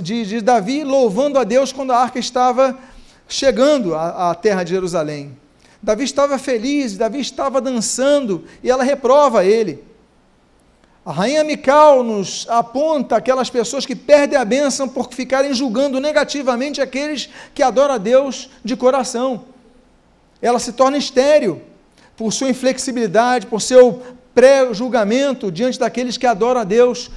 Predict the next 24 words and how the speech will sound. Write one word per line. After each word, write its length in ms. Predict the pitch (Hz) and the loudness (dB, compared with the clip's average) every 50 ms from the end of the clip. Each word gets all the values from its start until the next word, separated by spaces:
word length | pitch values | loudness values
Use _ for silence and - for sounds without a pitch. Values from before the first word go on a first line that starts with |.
| - - - | -18 -18 -8
com 120 | - 233 262 | -4 -2 0
alegria, 460 | 254 247 220 180 208 226 240 233 220 | 2 2 2 2 0 0 0 -2 -2
com 120 | 233 233 | -2 -2
amor. 460 | 196 175 175 196 214 208 214 - - - - - _ _ _ _ _ _ _ _ _ _ _ _ _ _ _ _ _ _ _ _ _ | -4 -2 0 0 0 0 -2 -4 -12 -20 -20 -20 _ _ _ _ _ _ _ _ _ _ _ _ _ _ _ _ _ _ _ _ _
Nós 200 | - 170 165 - | -12 -12 -12 -6
temos, 400 | - - 233 269 262 226 185 - | -2 0 0 0 0 -2 -4 -6
por 160 | - - 214 180 | -4 -4 -2 -2
exemplo, 540 | 170 156 180 247 269 254 - 190 160 143 | -2 -2 0 0 -2 -2 -2 -4 -8 -8
se 160 | 123 - - 202 | -8 -10 -10 -8
em 40 | |
primeira 360 | 175 190 175 196 220 226 220 202 | -6 -6 -4 -2 0 0 0 -2
Pedro, 500 | 214 - 214 220 214 180 165 165 180 170 | -2 -2 0 0 0 0 -2 -6 -8 -8
se 200 | - - 190 185 | -10 -10 -12 -12
primeiro, 600 | - - - 190 202 220 233 226 226 202 - - - - - - - _ - | -12 -12 -8 -4 0 2 4 4 4 2 0 -2 -10 -20 -20 -20 -20 _ -6
ah, 240 | 180 185 190 185 175 | -2 -2 0 -2 -2
Samuel 420 | - - 233 220 190 202 208 208 208 | -4 -4 -6 -4 -2 -2 -2 -2 -2
nós 180 | 202 190 - | -2 -4 -4
temos 280 | - 214 220 220 214 185 | -4 -4 -4 -4 -4 -6
no 60 | 180 | -6
capítulo 400 | - 190 185 208 208 214 220 208 | -6 -6 -6 -6 -6 -6 -6 -6
dezoito 340 | 185 156 160 185 185 180 185 | -6 -4 -2 -2 -2 -2 -4
a 40 | 175 | -4
rainha 200 | 180 202 220 220 | -4 -4 -4 -4
Mical, 640 | 208 196 202 - 214 247 254 240 208 160 - - | -6 -6 -2 0 2 2 2 2 0 -4 -10 -18